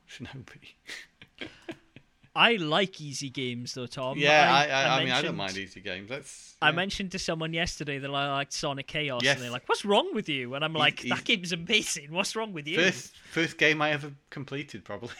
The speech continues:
Speaker 1: <laughs> One of the few <laughs> games.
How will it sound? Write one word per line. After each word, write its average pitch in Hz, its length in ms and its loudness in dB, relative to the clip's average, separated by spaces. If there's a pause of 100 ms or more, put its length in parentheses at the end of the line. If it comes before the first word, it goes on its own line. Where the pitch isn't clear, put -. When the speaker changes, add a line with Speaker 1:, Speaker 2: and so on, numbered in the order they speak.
(260)
Speaker 1:
<laughs> - 80 -16 (2000)
One 113 160 -8
of 117 80 -6
the 113 80 -6
few 120 360 -2 (120)
<laughs> - 120 -2
games. 156 240 -8